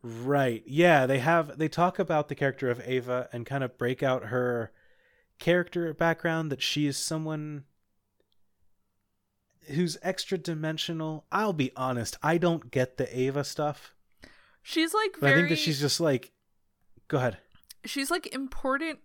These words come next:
Speaker 2: to the Elsewhere Society because she is, like, a physical embodiment of divine nonchalance, I think.
Speaker 1: It's something along those lines. Yeah, I,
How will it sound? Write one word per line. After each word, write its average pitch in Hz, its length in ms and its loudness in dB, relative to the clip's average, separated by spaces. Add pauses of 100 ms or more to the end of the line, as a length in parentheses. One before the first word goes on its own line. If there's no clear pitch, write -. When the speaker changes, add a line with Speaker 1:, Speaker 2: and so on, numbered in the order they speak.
Speaker 2:
to 247 220 -10
the 220 220 -14 (120)
Elsewhere 208 480 -2
Society 226 720 -4
because 190 1040 -4 (500)
she 185 800 -6 (760)
is, 214 160 -2
like, 196 160 0
a 185 80 -4
physical 196 640 -4
embodiment 180 720 -2
of 170 320 -6
divine 185 520 -4
nonchalance, 508 1000 -4
I 539 120 0 (120)
think. 554 600 -14 (680)
Speaker 1:
It's 160 240 0
something - 640 2
along 143 300 4
those 117 240 2
lines. 98 500 -4
Yeah, 120 560 -4
I, 139 480 2